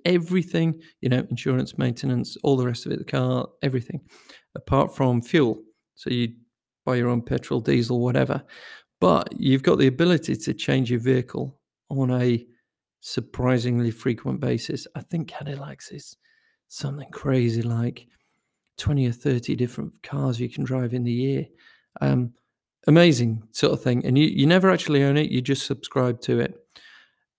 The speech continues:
I was listening to another guy who said, "You can build a subscription model for anything." And he said, "You can see the day when people don't have tools." And you kinda go, "Tools?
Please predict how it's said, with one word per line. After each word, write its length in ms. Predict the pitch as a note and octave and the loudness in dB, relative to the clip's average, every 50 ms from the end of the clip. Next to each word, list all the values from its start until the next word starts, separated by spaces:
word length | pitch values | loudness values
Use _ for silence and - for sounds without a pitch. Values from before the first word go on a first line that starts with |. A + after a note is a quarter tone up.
| _ _ _ _ - | _ _ _ _ 4
I 40 | D#3 | 4
was 120 | D#3+ D#3+ A#3 | 4 6 4
listening 300 | B3+ A#3 - - G#3 E3+ | 4 4 4 2 0 2
to 120 | - F3 | 2 2
another 260 | D#3 D#3+ F3 F#3 F3+ D#3 | 2 4 2 2 2 0
guy 400 | - - - - - - - - - _ _ _ _ - | -2 -6 -8 -8 -8 -10 -10 -10 -14 _ _ _ _ -4
who 200 | C#3 C#3+ D3+ D3+ | 0 0 0 0
said, 320 | D3 - - D#3+ D3 C#3 | -2 -2 -2 -2 0 0
"You 140 | C#3 D3+ D#3 | -2 -4 -6
can 340 | D#3 - F3 E3 D#3+ D#3+ - - _ _ _ _ _ _ _ _ _ _ _ _ _ - A#2 | -4 -2 -2 -2 -2 -2 -4 -8 _ _ _ _ _ _ _ _ _ _ _ _ _ -4 0
build 260 | - F3 F#3 G3 F#3 | 2 2 4 4 2
a 40 | F3+ | 0
subscription 680 | - - E3+ E3 - - F#3 D3+ D3+ - D#3+ C#3+ B2+ | -2 -4 -4 -6 -2 0 0 0 0 0 -2 -2 0
model 300 | B2+ B2+ B2+ B2+ B2+ B2 | 0 0 0 0 0 -2
for 340 | B2 - - C3+ B2 - - _ _ _ - | -2 -4 -4 -4 -4 -4 -6 _ _ _ -2
anything." 540 | C#3+ B2+ B2+ B2 A#2 A2 - - - - - _ _ _ _ _ _ _ _ _ _ _ _ _ - | 0 2 2 0 -2 -4 -8 -10 -12 -12 -16 _ _ _ _ _ _ _ _ _ _ _ _ _ 0
And 140 | C3+ C3+ D#3+ | 2 4 6
he 160 | F#3 G3 F3 | 6 6 4
said, 460 | E3+ - - D#3+ C#3+ C#3+ C#3 C#3 - - _ _ _ _ | 2 2 2 4 4 4 4 2 -2 -10 _ _ _ _
"You 80 | - D3+ | -6 -4
can 140 | D#3 D#3 D3 | -2 -2 -2
see 200 | - - F#3+ F3+ | 0 2 2 4
the 80 | D#3+ | 4
day 200 | D3 D3+ C#3+ C3+ | 4 2 2 2
when 160 | C3 C3 B2+ | 2 2 2
people 260 | B2 - D3 C#3 C#3+ B2+ | 0 0 -2 0 -2 -2
don't 300 | A#2 C3+ C3 C3+ C#3 A#2+ | 0 0 0 0 0 -2
have 180 | A#2+ A#2 - | -4 -6 -6
tools." 540 | - - - F3 C#3+ A#2+ - E3+ - - - _ _ _ _ _ _ _ _ _ _ _ _ _ _ _ _ _ _ _ _ _ - | -6 -2 0 0 0 0 -2 -6 -10 -12 -16 _ _ _ _ _ _ _ _ _ _ _ _ _ _ _ _ _ _ _ _ _ -2
And 120 | D#3 C#3 | 0 0
you 60 | D3 | 0
kinda 200 | C#3 D3 C#3 B2+ | 0 0 0 0
go, 120 | A#2+ A#2+ A#2 | 0 -2 -2
"Tools? 500 | A#2+ - - E3 F#3+ - - - - | -4 -4 -4 -6 -6 -6 -8 -14 -16